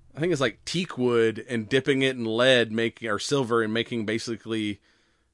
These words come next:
silver wood, uh, twelve gauge, like, buckshot and stuff, because he's like, you know, they, you put the, you know,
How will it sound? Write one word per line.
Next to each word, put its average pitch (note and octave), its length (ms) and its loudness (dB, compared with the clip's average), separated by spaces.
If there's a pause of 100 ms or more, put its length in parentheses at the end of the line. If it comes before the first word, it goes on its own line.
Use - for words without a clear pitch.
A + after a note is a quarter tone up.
(1080)
silver A#2+ 680 0
wood, A#2 560 0
uh, G#2 400 0 (260)
twelve A#2+ 320 -2
gauge, A2 440 -2
like, G2 220 -6
buckshot G#2+ 540 -4
and A2 100 -10
stuff, F#2+ 320 -6
because G#2 200 -10
he's G2+ 120 -10
like, G2 160 -6
you G#2+ 60 -8
know, G2+ 60 -4
they, G2+ 160 -6 (920)
you - 80 -16
put - 240 -6
the, G#2+ 200 -2 (460)
you A#2 120 -2
know, G2+ 180 -2